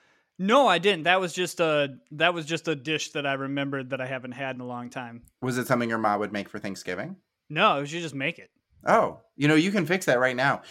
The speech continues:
Speaker 2: You could go upstairs and get your jar of mayonnaise and some cheese. You don't even need the bacon. I mean, the bacon, I'm sure, enhances it drastically.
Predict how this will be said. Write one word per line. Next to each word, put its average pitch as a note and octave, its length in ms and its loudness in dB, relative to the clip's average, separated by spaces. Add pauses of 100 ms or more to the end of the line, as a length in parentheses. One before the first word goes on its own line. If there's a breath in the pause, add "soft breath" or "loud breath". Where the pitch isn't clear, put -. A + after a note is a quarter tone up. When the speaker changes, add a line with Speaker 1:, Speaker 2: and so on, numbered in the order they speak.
(240 loud breath)
Speaker 2:
You F3 140 -2
could G#3+ 120 0
go F3+ 120 8
upstairs D#3 360 4
and C#3 60 -2
get C#3+ 120 2
your C3+ 120 0
jar D3 340 10
of A#2+ 120 4
mayonnaise C3 680 -2 (280 loud breath)
and C3 140 -2
some B2 180 -4
cheese. B2+ 800 -2 (840)
You E3+ 140 2
don't C4 160 8
even G#3+ 220 4
need F#3 180 2
the E3+ 80 2
bacon. C#3+ 400 4
I - 120 0
mean, C3+ 160 2
the C3 60 0
bacon, D3 320 2
I'm C3 120 0
sure, C3+ 180 0
enhances A#2 600 -2
it G2 260 -4
drastically. A2 800 0